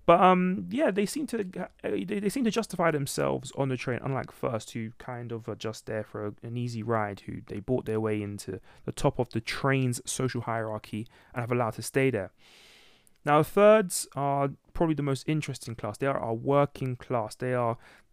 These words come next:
mm, the salt of the earth, the people that have been, you know, in our current society commodified,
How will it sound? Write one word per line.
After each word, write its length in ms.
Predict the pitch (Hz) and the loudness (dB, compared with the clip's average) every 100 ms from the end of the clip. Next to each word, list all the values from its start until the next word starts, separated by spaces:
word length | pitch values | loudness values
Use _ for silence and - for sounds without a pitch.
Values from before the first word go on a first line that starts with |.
| _ 175 | _ -10
mm, 340 | 170 170 151 | -8 -6 -6
the 60 | 135 | -2
salt 240 | - 190 | 2 2
of 120 | 160 | 2
the 180 | 160 147 | 0 2
earth, 180 | 127 - | 0 -2
the 80 | 131 | -4
people 380 | 180 180 - | -4 -2 0
that 340 | 156 143 139 - | 2 2 2 -4
have 260 | - 131 127 - | -8 -10 -10 -10
been, 400 | 139 135 127 123 - | -6 -4 -4 -6 -8
you 60 | |
know, 120 | 117 110 | -8 -8
in 140 | 120 | -6
our 260 | 117 113 117 - | -4 -6 -8 -6
current 240 | 151 147 | -6 -6
society 480 | 131 131 120 - 117 | -6 -6 -6 -6 -8
commodified, 800 | - 143 147 139 135 127 127 | -4 0 0 0 -2 -4 -6